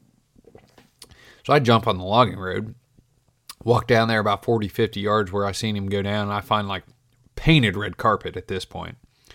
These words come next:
And I'm like, "Oh, okay, now I see what's going on here." And I follow it, like, two steps, and I look up, and I can just see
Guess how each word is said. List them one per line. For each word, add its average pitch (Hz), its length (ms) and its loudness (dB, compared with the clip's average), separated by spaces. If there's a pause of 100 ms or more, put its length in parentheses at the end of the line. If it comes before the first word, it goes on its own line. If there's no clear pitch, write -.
(600)
And 104 180 -2
I'm 98 120 -2
like, 95 200 2
"Oh, 131 260 12
okay, 127 460 4
now 113 220 2
I 123 60 0
see 113 160 -4
what's 98 180 -8
going 92 220 -8
on 87 180 -8
here." 101 380 -6 (640)
And 101 80 -2
I 87 40 -2
follow 123 300 4
it, 117 60 4
like, 98 160 -2
two 143 240 2
steps, 127 400 4
and 110 80 -2
I - 20 0
look 113 240 4
up, 113 220 2
and 95 160 -8 (680)
I - 40 -10
can 110 160 -8
just 104 280 -2
see 104 600 0